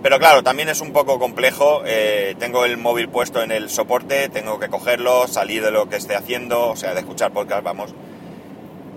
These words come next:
Eh, ejecutar la aplicación, darle a gra-, quiero decir que tengo que hacer s-, varios pasos que también ponen en peligro, eh, la conducción, así que no, no lo hago. Bien,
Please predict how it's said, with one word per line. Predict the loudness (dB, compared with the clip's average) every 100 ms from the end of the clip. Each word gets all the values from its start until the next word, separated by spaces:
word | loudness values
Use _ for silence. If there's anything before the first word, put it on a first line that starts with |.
| -8
Eh, | 0 4 4 4 4 2 -2 -6 -12 -18 -10
ejecutar | -6 -4 2 4
la | 6
aplicación, | 4 2 0 4 6 6 4 4
darle | 4 6
a |
gra-, | 4 0 -4 -16 -2
quiero | 2
decir | 2 0 -2
que | 0
tengo | 2
que | 2
hacer | 0
s-, | -4 -6 0
varios | 4 4 2
pasos | 2 2 0 -2
que | -4
también | -4 -4 -2
ponen | -2 -2 -4
en |
peligro, | -4 -4 -4 0 2 2 -2 -8 -16 -16 -18 -18 -18 -18 -20 -18 -18 -18 -18 -18 -18 -18 -18 -18 -16 -16 -10
eh, | -2 0
la | 0 -2
conducción, | -6 -8 -6 -6 -6 -12
así | -10 -8
que | -6
no, | -2 -2 -2 -6 -12 -18 -18 -20 -20 -8
no | -4
lo | -2 -2
hago. | -4 -12 -18 -20 -20 -18 -18 -20 -18 -18 -6
Bien, | 2 2 2